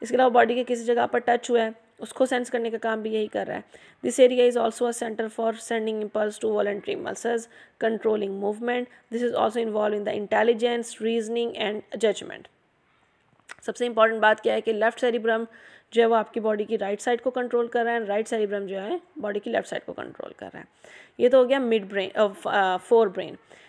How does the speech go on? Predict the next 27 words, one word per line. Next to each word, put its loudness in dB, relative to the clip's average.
नेक्स्ट -2
जो 4
आ 6
जाता 2
है, 2
हमारे 0
पास 2
आ 4
जाता 0
है -2
मिड -2
ब्रेन। -2
मिड -2
ब्रेन -2
जो -2
है, -4
ह्यूमंस -6
में -2
रिड्यूस -4
है। -4
It -12
contain -2
auditory 0
relay -2
center -2
and -8
center 0